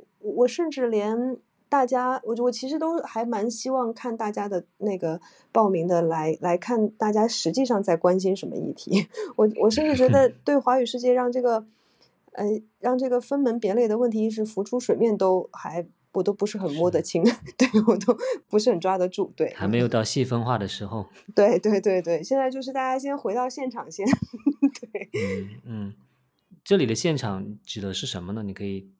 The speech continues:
Speaker 2: 展开一下吗？
Speaker 1: 可能指的就是从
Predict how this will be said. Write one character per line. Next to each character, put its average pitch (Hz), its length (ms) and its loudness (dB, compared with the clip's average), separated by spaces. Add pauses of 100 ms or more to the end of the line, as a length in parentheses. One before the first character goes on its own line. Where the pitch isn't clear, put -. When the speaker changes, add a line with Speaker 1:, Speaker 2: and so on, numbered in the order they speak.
Speaker 2:
展 90 200 -12
开 95 160 -10
一 95 80 -8
下 92 160 -14
吗？ 95 140 -20 (380)
Speaker 1:
可 311 160 2
能 392 240 4
指 254 200 0
的 240 120 6
就 339 220 0
是 311 540 -6
从 269 840 -6